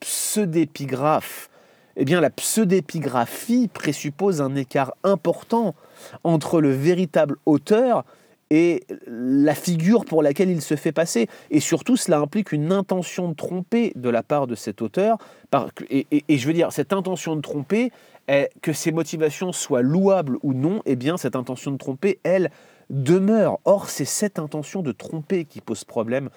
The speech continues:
dans la, l'aspect des pseudépigraphes, surtout dans la perspective de l'inhérence et de l'autorité du texte biblique.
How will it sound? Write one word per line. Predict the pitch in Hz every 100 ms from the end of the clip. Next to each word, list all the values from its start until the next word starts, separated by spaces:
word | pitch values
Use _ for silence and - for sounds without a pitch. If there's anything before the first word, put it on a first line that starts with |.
| - _ -
dans | 117
la, | 107 -
l'aspect | 113 117 - 147
des | 120
pseudépigraphes, | 101 - 123 120 - 113 110 104 - - - _
surtout | - - - 262 208 240
dans | 214 156
la |
perspective | 135 139 - 135 - 170
de | 127
l'inhérence | 117 123 120 156 156
et | 123
de |
l'autorité | 117 101 127 120 151
du | 120
texte | 127 123
biblique. | 139 165 196 -